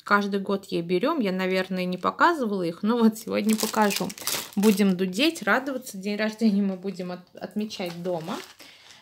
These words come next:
Также мы купили ей вот такую вот циферку пять. Она горит, там кнопочка нажимается, и она будет светиться. Вот тут на тройке показано, да? И, э, тут всего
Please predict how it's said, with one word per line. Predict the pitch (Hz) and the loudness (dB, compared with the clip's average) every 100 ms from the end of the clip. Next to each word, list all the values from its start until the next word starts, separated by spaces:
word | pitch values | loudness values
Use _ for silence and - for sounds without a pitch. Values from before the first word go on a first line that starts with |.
| - | -8
Также | 247 214 196 196 180 190 - 220 | -4 -2 -4 -6 -6 -8 -8 -2
мы | 208 | -2
купили | 202 220 226 202 180 | -2 -6 -2 -4 -2
ей | 180 180 | -4 -4
вот | 185 214 | -4 -4
такую | 240 233 - 196 175 | -4 -4 -2 0 0
вот | 196 202 | -2 -6
циферку | - 240 220 185 - 175 | -4 -2 -2 -4 -4 -8
пять. | - 185 160 247 - - - - | -2 0 0 -2 -10 -20 -20 -4
Она | 196 214 233 196 - - | 4 6 6 4 2 -8
горит, | - 190 226 190 196 - - | -6 2 4 4 0 -4 -6
там | 196 180 180 - _ _ - | -2 0 -2 -8 _ _ 0
кнопочка | 196 185 175 220 - | 2 4 2 -4 -2
нажимается, | 285 254 269 262 254 - 190 | -2 0 4 4 2 2 0
и | |
она | 180 254 | 2 2
будет | 214 214 220 226 - _ | 2 2 0 -4 -10 _
светиться. | - - 220 - 165 - 156 | -12 -6 -6 -8 -12 -8 -6
Вот | 156 | -6
тут | 175 185 | -6 -4
на | 175 | -4
тройке | 170 180 165 - 170 | -2 -2 -2 -4 -8
показано, | 170 - 165 165 165 156 | -8 -6 -6 -6 -6 -4
да? | 196 302 - _ - - - - _ | -4 -4 -8 _ -20 -20 -20 -20 _
И, | - 220 269 | -4 0 2
э, | 233 185 190 | 2 0 -2
тут | 214 | -2
всего | - - 202 196 196 | -2 -2 0 0 0